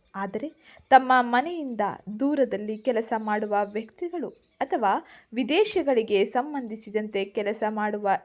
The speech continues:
ಇತ್ಯಾದಿ ಅದ್ಭುತ ಫಲಿತಾಂಶವನ್ನು ಪಡೆಯಲಿದ್ದೀರಿ. ವ್ಯಾಪಾರಿಗಳಿಗೆ ಬುಧ ಸಾಗಾಣಿಕೆ ಬೆಂಬಲವನ್ನು ನೀಡಲಿದೆ. ತಿಂಗಳು ಸಾಕಷ್ಟು ಅನುಕೂಲಕರವೆಂದು ಸಾಬೀತುಪಡಿಸಬಹುದಾಗಿದ್ದು, ಶಿಕ್ಷಣ ದೃಷ್ಟಿಯಿಂದ ಜುಲೈ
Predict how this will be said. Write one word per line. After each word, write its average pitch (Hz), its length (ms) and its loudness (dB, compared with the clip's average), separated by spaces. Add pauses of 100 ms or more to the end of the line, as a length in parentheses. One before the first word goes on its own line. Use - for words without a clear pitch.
(140)
ಇತ್ಯಾದಿ 220 520 -4
ಅದ್ಭುತ 214 420 -4 (180)
ಫಲಿತಾಂಶವನ್ನು 311 840 -6 (240)
ಪಡೆಯಲಿದ್ದೀರಿ. 190 760 -8 (580)
ವ್ಯಾಪಾರಿಗಳಿಗೆ 220 880 4
ಬುಧ 214 260 -4 (280)
ಸಾಗಾಣಿಕೆ 269 680 -6 (160)
ಬೆಂಬಲವನ್ನು 277 960 -10
ನೀಡಲಿದೆ. 196 520 -10 (460)
ತಿಂಗಳು 277 360 4
ಸಾಕಷ್ಟು 262 520 4 (140)
ಅನುಕೂಲಕರವೆಂದು 269 920 -2 (220)
ಸಾಬೀತುಪಡಿಸಬಹುದಾಗಿದ್ದು, 214 1700 -6 (520)
ಶಿಕ್ಷಣ 311 380 0 (200)
ದೃಷ್ಟಿಯಿಂದ 262 580 -4 (280)
ಜುಲೈ 226 320 0